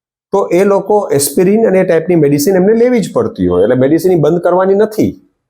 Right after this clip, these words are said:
પણ એની સાથે સાથે જરા બ્લીડિંગની સમસ્યા થાય ત્યારે એને કઈ રીતે ટેકલ કરવું? ઘણી વખત એ ડોઝ મિસ થઈ જતું હોય અથવા લાંબો સમય સુધી દવાઓ લેતા હોય ને બ્લીડિંગ બંધ ન થાય, કારણ કે લોહી પાતળું કરવાની દવા જો ન લે તો હૃદયની નળી બંધ થઈ જાય પાછી,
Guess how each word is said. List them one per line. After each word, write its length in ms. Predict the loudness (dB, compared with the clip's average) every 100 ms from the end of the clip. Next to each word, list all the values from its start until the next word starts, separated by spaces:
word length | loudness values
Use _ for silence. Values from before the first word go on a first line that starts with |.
| _ _ _ -6
પણ 200 | -6 -2
એની 240 | 0 0 0
સાથે 340 | -2 -2 -2
સાથે 280 | 0 0 0
જરા 240 | 2 0
બ્લીડિંગની 420 | 0 0 0 0
સમસ્યા 480 | 0 0 0 0 -2
થાય 300 | -2 -2 -2
ત્યારે 380 | 0 0 2 2
એને 160 | 0 0
કઈ 220 | 0 0
રીતે 160 | 0
ટેકલ 340 | -2 -2 0 -2
કરવું? 400 | -2 -4 -4 -10 _ _ _ -4
ઘણી 160 | 0 0
વખત 320 | 0 -2 0
એ 80 | 2
ડોઝ 260 | 2 2
મિસ 260 | 2 0 0
થઈ 120 | 0
જતું 340 | 2 0 0
હોય 220 | 2 2 0
અથવા 160 | 0
લાંબો 280 | 0 0 -2
સમય 240 | 0 0
સુધી 200 | 0 0
દવાઓ 300 | 2 2 2
લેતા 320 | 2 0 0 -2
હોય 180 | 0
ને 60 | 0
બ્લીડિંગ 320 | 0 0 0
બંધ 220 | 0 0
ન 60 | 0
થાય, 140 | 0
કારણ 120 | -2 0
કે 80 |
લોહી 200 | 0 0
પાતળું 320 | 0 -2 -4 -4
કરવાની 280 | 0 0
દવા 180 | 2 0
જો 120 | 0
ન 300 | 0 2 2
લે 120 | 2 0 -4 _ _ _ _ _ _ _ -4
તો 60 | 0
હૃદયની 360 | 0 0 2
નળી 220 | 2 0
બંધ 220 | 0 0 0
થઈ 120 | 0
જાય 160 | 0
પાછી, 300 | 0 -4 -6